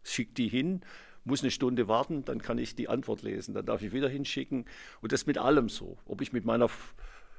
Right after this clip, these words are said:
mit meinem Ehepartner rede oder mit meinen Kindern oder mit wem auch immer, ich kann nicht mehr in den direkten Dialog kommen, das ist physikalisch eben nicht möglich, weil die Entfernungen zu groß sind.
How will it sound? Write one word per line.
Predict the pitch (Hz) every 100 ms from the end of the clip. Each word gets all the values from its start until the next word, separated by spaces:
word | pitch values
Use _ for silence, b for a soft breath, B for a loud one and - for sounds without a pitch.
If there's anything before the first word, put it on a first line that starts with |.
| B
mit | 117 117
meinem | 113 120
Ehepartner | 131 147 131 127 135 120
rede | 127 127 120
oder | 110 107 104
mit | 107 -
meinen | 107 107 107
Kindern | - 147 147 135 127 123
oder | 123 107 104 104 -
mit | 117 110
wem | 120 120
auch | 110
immer, | 117 147 131
ich | 120
kann | - 123 120
nicht | 120 151 -
mehr | 123
in | 120
den | 110
direkten | 117 120 - 117
Dialog | 110 110 110 131
kommen, | - 175 170
das | 139 151
ist | -
physikalisch | 147 - 113 110 113 113
eben | 104
nicht | 104 -
möglich, | 92 90 -
weil | 104
die | 101
Entfernungen | 101 101 95 92
zu | 95
groß | - 95 95
sind. | -